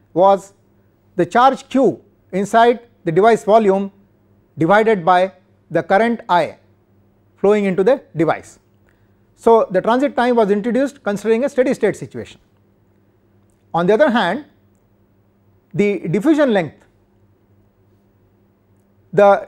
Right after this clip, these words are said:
defining equation for diffusion length was second order, and the formula for diffusion length was square root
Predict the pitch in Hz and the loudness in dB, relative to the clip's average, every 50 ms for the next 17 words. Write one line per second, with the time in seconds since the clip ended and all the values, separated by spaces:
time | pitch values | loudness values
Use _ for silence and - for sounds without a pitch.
0 | - 226 190 196 247 294 311 277 254 247 214 240 262 214 - 247 247 220 190 196 | -6 -4 -2 0 0 0 0 0 -2 -2 -2 -2 -2 -2 -2 -2 -2 0 -2 -2
1 | - 247 247 196 240 220 202 202 208 214 202 - _ _ _ _ _ _ _ _ | -2 -4 -2 -2 -2 0 0 -2 -2 -4 -6 -10 _ _ _ _ _ _ _ _
2 | _ _ _ _ _ _ - 165 185 190 185 - - _ _ - - 240 247 285 | _ _ _ _ _ _ 0 2 2 2 0 -2 -8 _ _ -6 -2 0 0 2
3 | 247 202 165 131 110 92 - _ _ _ _ _ _ _ _ _ _ _ _ _ | 2 2 2 0 -2 -8 -16 _ _ _ _ _ _ _ _ _ _ _ _ _
4 | _ _ _ _ _ _ _ _ _ _ 180 190 208 214 214 208 208 _ _ _ | _ _ _ _ _ _ _ _ _ _ -2 -2 0 0 -2 -6 -10 _ _ _
5 | _ _ _ _ _ _ _ _ _ _ _ _ _ _ 185 180 196 180 - 220 | _ _ _ _ _ _ _ _ _ _ _ _ _ _ -4 -2 -2 0 0 0
6 | 262 277 285 294 277 - - 233 233 208 180 190 175 254 254 240 240 214 190 175 | 0 2 2 2 2 2 2 2 2 2 2 0 -2 -2 -2 0 0 0 0 0
7 | 180 208 202 - _ _ _ _ _ _ _ _ _ _ _ _ _ _ _ _ | -2 -2 -6 -10 _ _ _ _ _ _ _ _ _ _ _ _ _ _ _ _
8 | _ _ _ _ _ _ _ _ _ _ _ _ 170 165 170 180 196 180 - _ | _ _ _ _ _ _ _ _ _ _ _ _ 0 2 2 2 2 0 -6 _
9 | _ _ _ _ _ _ _ _ _ _ _ _ _ _ _ _ _ - - 214 | _ _ _ _ _ _ _ _ _ _ _ _ _ _ _ _ _ -4 0 2
10 | 226 240 233 233 269 277 277 - | 2 2 2 2 2 0 0 -2